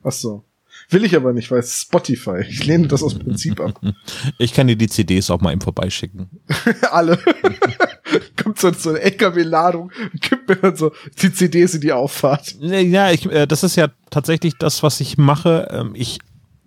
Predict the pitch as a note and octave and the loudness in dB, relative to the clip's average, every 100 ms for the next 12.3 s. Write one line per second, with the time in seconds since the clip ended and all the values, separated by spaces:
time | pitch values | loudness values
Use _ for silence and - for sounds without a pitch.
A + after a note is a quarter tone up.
0 | _ C3 _ _ D#3 C#3+ - C3 G#2+ G2+ | _ -20 _ _ -2 -2 -4 -10 -12 -8
1 | B2 D3 D#3 E3 - F3 - F#3+ - E3 | -2 2 2 2 0 0 0 0 2 2
2 | D#3+ E3 - - - D#3 D#3+ D3+ D3 D3+ | 4 2 -2 -16 2 4 4 4 4 4
3 | B2+ - D3 C#3 C#3+ B2+ B2+ B2 A#2 - | 2 0 -2 0 0 2 2 2 0 0
4 | B2+ B2+ A2+ A2 G#2 B2+ A2+ G#2+ - A2+ | 0 2 2 0 2 2 2 0 0 0
5 | G#2 G#2 G#2 - - - - - G#2+ A2+ | 2 2 2 0 -6 -8 -12 -4 -2 0
6 | B2 - B2+ C3+ B2 - - - - A2 | 0 0 2 2 2 -4 -20 -18 -4 0
7 | A2+ A2 - A2+ A2 G2+ F2 - - A1 | 0 0 2 4 6 4 2 -6 -12 -10
8 | F2 F#2+ F#2+ - - - - - - _ | -6 -6 -6 -8 -8 -8 -10 -14 -20 _
9 | _ - B2 - D#3+ F#3+ F#3 D#3+ - D3+ | _ -8 -4 2 2 4 2 2 0 2
10 | D3+ F#3+ E3+ D#3 D#3+ D#3 - C#3+ C#3+ C3 | 4 4 2 0 -2 -8 -4 -2 -2 0
11 | C3 C#3 B2+ D3+ D3+ C3+ A#2+ D3 E3 - | 2 2 2 2 2 0 0 0 0 -4
12 | C#3+ C#3 B2 | -4 -4 -6